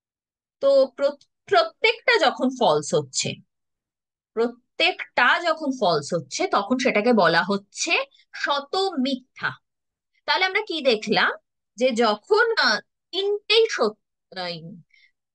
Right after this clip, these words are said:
যখন এই বচনের পুরো সারিটার ক্ষেত্রে সবটা সত্য হয় তখন সেটাকে বলা হয় শত সত্য, যখন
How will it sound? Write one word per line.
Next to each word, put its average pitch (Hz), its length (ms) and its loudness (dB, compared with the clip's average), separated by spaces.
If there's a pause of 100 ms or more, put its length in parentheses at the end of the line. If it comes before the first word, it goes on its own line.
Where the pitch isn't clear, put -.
যখন 254 400 0
এই 320 220 0
বচনের 285 580 2
পুরো 320 300 0
সারিটার 226 600 0
ক্ষেত্রে 220 480 -4 (500)
সবটা 285 520 0
সত্য - 380 -8 (120)
হয় 320 300 0
তখন 262 260 -4
সেটাকে 269 340 -2
বলা 262 260 0
হয় 294 260 2 (760)
শত - 380 -4 (220)
সত্য, - 420 -2 (400)
যখন 247 300 0